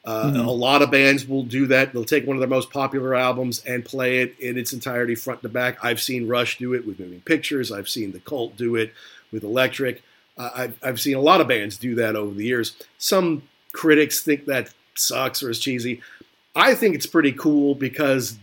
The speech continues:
Speaker 1: this is the way you've listened to these songs for decades, right? And it's, it's cool
Speaker 2: Right.
Speaker 1: to hear them perform that way.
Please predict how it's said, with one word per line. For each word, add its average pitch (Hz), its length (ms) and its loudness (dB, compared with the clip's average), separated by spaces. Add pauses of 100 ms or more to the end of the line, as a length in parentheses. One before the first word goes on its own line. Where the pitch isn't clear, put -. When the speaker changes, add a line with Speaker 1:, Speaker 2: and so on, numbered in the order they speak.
(120)
Speaker 1:
this 185 220 4
is 156 120 -8
the 160 100 4
way 143 160 8
you've 143 260 2
listened 220 300 4
to 143 60 2
these 117 220 -2
songs 113 420 -2
for 120 180 -6
decades, 107 680 -2
right? 113 260 -2
And 113 160 -4
it's, 104 240 -6 (220)
it's 131 160 -6
cool 151 160 2
Speaker 2:
Right. 139 80 2
Speaker 1:
to 139 60 0
hear 135 140 2
them 131 140 -2
perform 151 460 2
that 82 220 -12
way. - 340 -16